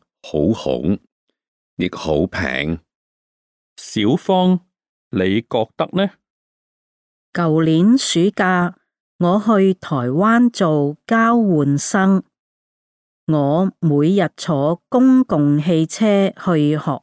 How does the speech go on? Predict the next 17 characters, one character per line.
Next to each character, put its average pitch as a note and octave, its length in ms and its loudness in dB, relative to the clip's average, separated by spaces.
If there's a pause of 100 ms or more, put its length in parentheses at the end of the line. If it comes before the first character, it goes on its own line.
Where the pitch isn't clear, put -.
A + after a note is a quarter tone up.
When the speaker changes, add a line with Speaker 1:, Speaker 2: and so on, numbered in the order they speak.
(100)
Speaker 3:
校。 C3+ 460 -2 (1120)
嗰 D#3+ 260 0
度 F3 280 2
嘅 D#3+ 420 0 (100)
公 B3+ 360 4
共 D#3 320 2
汽 E3+ 240 2
車 G#3 480 2
好 C3+ 380 -2
方 A#3 420 2
便， C3+ 500 0 (680)
就 D3 280 -2
係 C#3+ 460 -2 (360)
有 D3 360 0
啲 B3+ 280 2
時 C3 300 -2
候 C#3 420 -2